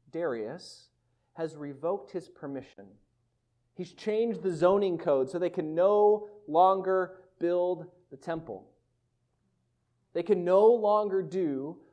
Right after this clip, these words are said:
what God has asked them to do. So these Babylonian horses are this sign of terror. They're this sign of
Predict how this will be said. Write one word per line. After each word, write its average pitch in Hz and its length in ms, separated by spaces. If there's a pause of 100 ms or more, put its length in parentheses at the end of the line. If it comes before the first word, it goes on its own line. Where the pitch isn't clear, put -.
what 151 220
God 147 460 (240)
has 143 260
asked - 380
them 131 320 (340)
to - 80
do. 123 420 (1700)
So 202 140
these 196 180
Babylonian 262 880
horses 226 540
are 294 180
this 190 340
sign 226 440
of - 180
terror. 185 380
They're 165 160
this 165 280
sign 208 580 (360)
of 143 100